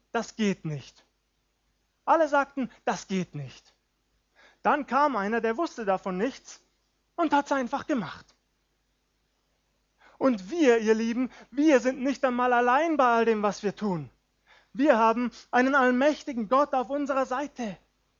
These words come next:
Der allmächtige Gott steht an unserer Seite, ist uns das bewusst? In der Theorie wahrscheinlich schon.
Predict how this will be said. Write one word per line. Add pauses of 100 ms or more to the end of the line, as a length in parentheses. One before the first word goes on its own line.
(560)
Der
allmächtige
Gott
steht
an
unserer
Seite,
ist
uns
das
bewusst? (3000)
In
der
Theorie
wahrscheinlich
schon.